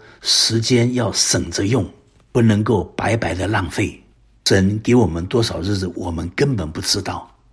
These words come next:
因此要带着一个谦卑的心来到神面前，求神来指教我们该怎么样数算我们的日子。如果你这样做，你就能够得着智慧的心。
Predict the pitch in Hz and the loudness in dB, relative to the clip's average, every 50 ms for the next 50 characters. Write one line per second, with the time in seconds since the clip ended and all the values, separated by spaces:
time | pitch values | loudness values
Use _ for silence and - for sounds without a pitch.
0 | _ - 117 - - - 92 87 92 98 101 104 - - 117 98 90 - 98 92 | _ -6 -2 -2 0 0 0 -2 -2 -2 -2 -2 0 2 2 2 2 0 -2 -2
1 | 104 92 92 - - - 139 131 127 143 139 131 113 90 - - 117 110 110 101 | -4 -4 -4 -4 0 2 2 2 4 2 2 2 2 0 -2 -2 -2 -4 -4 -4
2 | 90 90 87 87 82 - - 90 95 92 90 87 90 - 87 85 95 - - - | -6 -6 -6 -6 -6 -4 -4 -2 -2 0 -2 -2 -4 -6 -8 -10 -10 -14 -16 -20
3 | - - - - - 110 113 113 - 113 98 95 98 104 113 - - - - - | -20 -12 -8 -4 0 0 0 0 0 -2 -4 -4 -4 -6 -8 -6 -4 -4 -4 -4
4 | - - - 110 98 92 87 - - - - - - - _ - - 127 127 131 | -4 -2 -2 -2 -2 -4 -8 -10 -14 -14 -14 -16 -16 -18 _ -6 -2 2 2 2
5 | 123 - - 80 80 90 98 87 90 92 - - - 95 76 - - - 120 107 | 2 0 -4 -4 -2 -2 -2 -2 -2 -4 -6 -6 -6 -6 -6 -6 -4 -4 -2 -2
6 | - - - - 98 82 78 82 87 95 95 98 113 120 95 82 - - - - | -4 -6 -8 -6 -6 -6 -4 -6 -4 -4 -2 -2 0 0 -2 -2 -4 -8 -8 -10
7 | _ _ _ _ _ _ _ - 135 123 117 107 104 98 90 - - - 131 120 | _ _ _ _ _ _ _ -2 0 2 2 2 2 2 0 0 0 0 2 2
8 | 107 98 92 90 - 107 90 85 - - - _ - - 80 - - 92 92 85 | 2 2 0 0 -2 -2 -4 -4 -6 -18 -20 _ -8 -8 -6 -2 0 0 0 0
9 | 85 87 85 107 85 80 - - - 87 85 92 101 - 85 80 85 85 - - | -2 -2 -2 -2 -2 -4 -8 -8 -6 -4 -4 -4 -4 -4 -6 -6 -8 -10 -10 -4
10 | - - - - - - - - - - - 87 - - - 107 101 113 | -2 -2 0 -2 -4 -4 -4 -4 -4 -2 -2 0 0 2 2 0 -2 -6